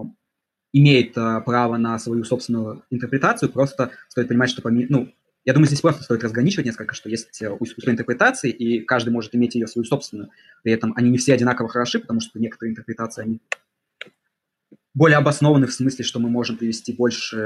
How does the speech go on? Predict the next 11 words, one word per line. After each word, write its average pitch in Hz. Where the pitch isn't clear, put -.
э, 107
доводов, 117
почему 117
это 113
имеет 117
смысл 120
в 107
контексте 113
обсуждения 113
данного 110
произведения, 143